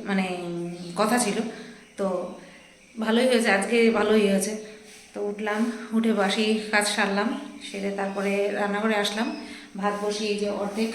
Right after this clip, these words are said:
করে রেখে দিয়েছি, এখানটায় সসপ্যানের উপরে, কারণ তিনটে ওভেন আমার লাগছিল।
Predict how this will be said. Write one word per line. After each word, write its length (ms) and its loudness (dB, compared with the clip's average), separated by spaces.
করে 180 -2
রেখে 220 -4
দিয়েছি, 340 -4
এখানটায় 420 -4
সসপ্যানের 440 -4
উপরে, 180 -2
কারণ 240 -2
তিনটে 340 0
ওভেন 300 4
আমার 220 -2
লাগছিল। 460 4